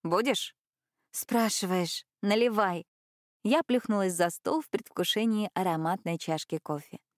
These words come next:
Никита, проследив за тем, чтобы я съела всю кашу в миске, поставленную им передо мной,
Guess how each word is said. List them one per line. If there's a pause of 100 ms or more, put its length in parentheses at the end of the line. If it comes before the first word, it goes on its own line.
(380)
Никита,
проследив
за
тем,
чтобы
я
съела
всю
кашу
в
миске, (200)
поставленную
им
передо
мной,